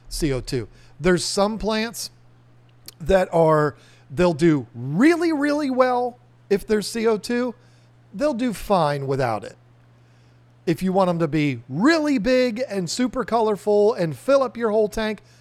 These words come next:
you're gonna want C O two. If you want 'em to just look cool and be there and maybe not explode like that, they'll be fine like that without C O two. You understand what I'm saying? So,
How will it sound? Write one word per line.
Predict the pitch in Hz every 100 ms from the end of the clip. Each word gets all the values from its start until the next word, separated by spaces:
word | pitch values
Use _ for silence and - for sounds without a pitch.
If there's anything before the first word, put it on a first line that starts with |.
| -
you're | 185
gonna | 190 180
want | 175 160
C | - 147
O | 139
two. | 160 117 - _ _ _ -
If | 214 208
you | 202
want | 190 202
'em | 190
to | 175
just | 180 170 202
look | 185 240
cool | - 285 320 330 - _ -
and | 190
be | 180 247
there | 240 233 247 254 254 262
and | 196 202 190
maybe | 208 180
not | 139 147 220 - _ -
explode | 240 - 240 262 302
like | 285 294 285
that, | 285 302 302 - _ _ - 160
they'll | 208
be | 180 185
fine | 170 147
like | 143 131 117
that | 123 123
without | 139 151 147 -
C | 135 113
O |
two. | 101 107 95 - - - - - - _
You | 190
understand | 185 - 190
what | 185
I'm | 175
saying? | 147 185 190 185 - - - -
So, | - 202 196 196